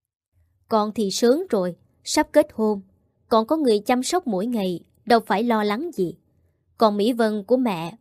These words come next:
ở có một mình, con bé không chịu yêu đương, lỡ giữa đêm có chuyện gì thì ai chăm sóc cho nó?" Trương Đạo lại điềm đạm đáp: "Trước khi con kết hôn,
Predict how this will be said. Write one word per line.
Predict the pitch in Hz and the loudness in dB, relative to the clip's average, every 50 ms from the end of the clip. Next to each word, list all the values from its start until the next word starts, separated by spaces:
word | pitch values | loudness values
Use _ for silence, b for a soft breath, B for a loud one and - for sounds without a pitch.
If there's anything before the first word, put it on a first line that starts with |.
| _ | _
ở | - 240 233 | 0 0 0
có | - 339 | 2 0
một | 320 254 208 185 - 202 | 0 0 0 0 -2 -4
mình, | 202 196 185 185 b b b b b b b b b b b | -6 -6 -6 -8 b b b b b b b b b b b
con | 233 226 220 208 | 2 2 2 2
bé | 220 226 285 320 | 0 0 0 0
không | 311 - 247 226 | -2 -2 -2 -2
chịu | 220 - 214 185 175 | -2 -4 -4 -4 -4
yêu | - 196 220 220 | -2 0 0 0
đương, | 196 233 226 226 220 220 _ _ _ _ _ _ _ _ - | 0 0 0 0 -2 -4 _ _ _ _ _ _ _ _ 0
lỡ | 233 233 226 269 269 | 2 4 4 4 4
giữa | 240 226 214 254 | 4 2 2 4
đêm | 240 269 254 254 | 4 2 0 0
có | - 349 | -2 -4
chuyện | - - 220 196 196 196 | -2 -2 -2 -2 -2 -4
gì | 185 208 208 196 190 190 - | -4 -4 -4 -4 -4 -4 -4
thì | 233 | -2
ai | 214 - 233 247 | -2 0 0 -2
chăm | 247 247 277 254 254 | -2 -2 -4 -4 -4
sóc | 247 - 320 339 - - | -4 -4 -4 -6 -6 -6
cho | 220 208 | -6 -6
nó?" | 202 196 196 233 311 349 _ _ _ _ _ _ _ _ _ _ _ _ _ _ _ _ _ _ _ | -4 -4 -6 -6 -8 -10 _ _ _ _ _ _ _ _ _ _ _ _ _ _ _ _ _ _ _
Trương | - 262 247 220 | -2 -2 0 0
Đạo | 214 196 180 170 170 170 - _ | -2 -4 -4 -4 -6 -8 -8 _
lại | - 226 220 202 196 208 | -2 0 0 0 0 0
điềm | 196 226 220 208 196 | 0 -2 -2 -2 -2
đạm | 214 196 185 170 175 | -2 -2 -4 -4 -6
đáp: | 165 202 226 302 339 _ _ _ _ _ _ _ _ _ _ _ _ _ _ _ _ _ _ _ _ _ _ _ - | -6 -6 -6 -6 -8 _ _ _ _ _ _ _ _ _ _ _ _ _ _ _ _ _ _ _ _ _ _ _ -4
"Trước | 302 311 - | -4 -2 0
khi | 285 247 | 0 -2
con | 247 233 214 214 202 | 0 0 -2 -2 -2
kết | - 294 294 - | -2 -4 -2 -2
hôn, | 226 214 214 214 | -4 -6 -6 -6